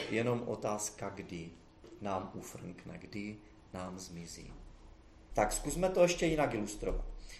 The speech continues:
Dejme tomu, že naši politici se konečně rozhoupou přijmout euro. Jo? A my z dneska večer v našich večerních zprávách zjistíme,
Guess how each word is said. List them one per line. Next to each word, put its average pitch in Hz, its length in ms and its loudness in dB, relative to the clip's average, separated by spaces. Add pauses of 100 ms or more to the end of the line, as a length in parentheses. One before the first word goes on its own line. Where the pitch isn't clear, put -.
(140)
Dejme 196 340 8
tomu, 127 460 2
že 131 380 8
naši 131 300 4
politici 139 840 2 (540)
se - 220 0 (260)
konečně 185 600 4
rozhoupou 110 960 2 (720)
přijmout 156 500 6
euro. 98 380 4 (840)
Jo? 92 340 4 (500)
A 98 120 8
my 139 280 8
z 170 100 4
dneska 180 420 6
večer 156 400 10
v 127 80 0
našich 143 460 4 (260)
večerních 156 540 6
zprávách 104 680 4
zjistíme, 117 880 0